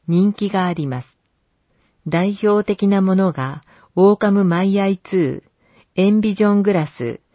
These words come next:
オトングラス、エンジェルアイスマートリーダーです。文字認識はどれも同じくらいの性能のようですが、それぞれ機能が若干異なります。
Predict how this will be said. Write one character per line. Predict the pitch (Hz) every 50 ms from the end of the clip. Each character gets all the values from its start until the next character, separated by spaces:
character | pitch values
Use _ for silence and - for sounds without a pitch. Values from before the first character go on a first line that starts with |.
| _ _ _ _ -
オ | 160 160
ト | - 208 214 214
ン | 220 208
グ | 202 220
ラ | 196 185 170
ス、 | 160 - - 123 131 - - - _ _ _ _ _ _ _
エ | - 180 190 208
ン | 208 208
ジ | 208 214
ェ |
ル | 202 208 208 208
ア | 202 202
イ | 202
ス | 196 - -
マ | 185 196 202 208
ー | 208
ト | - 214 208
リ | 202 214 208 202 196
ー |
ダ | 180 160 147 143 135
ー |
で | - 117 117
す。 | 113 - _ _ _ _ _ _ _ _ _ _ _ _ _ _ _ _ _ _ _ _ _ _ _ _
文 | - 160 165
字 | 165 190
認 | 208 208 208 214 208 214
識 | 202 - - - 175 160
は | 135 131 131 135 - -
ど | 185 202 214
れ | 208 208
も | 196 180 170 156 151
同 | 160 175 202
じ | 196 208
く | 196 - 208
ら | 202 202 202
い | 202
の | 196 202 202
性 | - - 202 196 202 208
能 | 202 208 208 208 202
の | 208 208
よ | 208 214 208 202
う | 196 180
で | 160 165
す | - - -
が、 | - 135 131 139 156 - _ _ - _ _ _
そ | - - 202
れ | 214 220
ぞ | 208 196 190
れ | 175 165
機 | 160 - - 220
能 | 214 214 202 185 170
が | 156 151
若 | 139 139 131 135 - _
干 | - 202 202 208 202 -
異 | 196 - 196 190
な | 185 175
り | 165 165 156
ま | 143 135 135
す。 | - - _